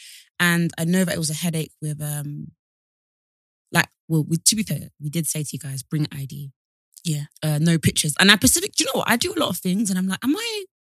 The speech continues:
Speaker 1: paranoid?"
Speaker 2: Mm.
Speaker 1: Yes, I am. But in the end, God always tells me that this paranoia
Speaker 2: <laughs>
Speaker 1: is right. So I put on the, uh, info thing on, on Instagram,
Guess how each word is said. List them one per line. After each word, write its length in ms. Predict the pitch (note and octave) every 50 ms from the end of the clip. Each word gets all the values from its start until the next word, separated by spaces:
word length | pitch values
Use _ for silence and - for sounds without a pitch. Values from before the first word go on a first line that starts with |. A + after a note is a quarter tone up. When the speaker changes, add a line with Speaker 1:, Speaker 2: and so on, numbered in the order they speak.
| _ _ -
Speaker 1:
paranoid?" 460 | - B3+ C#4 B3+ A3 F3 D3 C#3 C#3+
Speaker 2:
Mm. 280 | F#3+ F3+ E3+ D#3+ E3 D#3+ _ _ _
Speaker 1:
Yes, 320 | - A3+ A3+ A#3+ - - - -
I 60 | D#3+
am. 280 | E3 E3 D#3+ D#3 E3 _ _ _ _ _ _ _
But 220 | - F3+ E3+ - _ _ _ _ _ _ _ _ -
in 160 | C4 C#4+ D4
the 160 | A#3 A#3 G#3+
end, 340 | G3+ G3+ A3 A#3 - - - _ _ _ _ _ _ -
God 180 | - G#3 A3 A3
always 240 | G#3 F#3+ F#3+ F3+
tells 240 | - - F3+ F#3+ E3
me 140 | F#3 E3+ F3
that 260 | - D#3+ D#3 - - - - -
this 140 | - E3+ -
paranoia 400 | - - E3 E3 D#3 D#3+ D#3+ D#3
Speaker 2:
<laughs> 560 | D#3 D#3 C4 B3 B3 B3 A#3 G#3+ F#3+ E3+ D#3 D3+ _
Speaker 1:
is 180 | - E3 D3 D3 C#3
right. 260 | D#3+ D3 C#3+ - - - - - _ _ _ _ _ _ _ _ _ _ -
So 160 | - - F3 -
I 160 | - G#3+ A#3+
put 220 | A3+ - - G#3 -
on 220 | F3+ F3 F3 F3
the, 280 | E3 D#3 E3 E3 D#3+ - - -
uh, 440 | - D#3+ D#3 D#3 D3+ D3+ D3+ D3 - - -
info 380 | F3+ F3 F3+ E3+ - D#3+ D3
thing 260 | C3+ - - C#3+ C#3 C3+
on, 140 | C3+ C3+ - - - _ -
on 60 | C#3+ -
Instagram, 680 | - D#3 D3 - D3+ C#3 - C3+ C3 C3+ C#3 D3+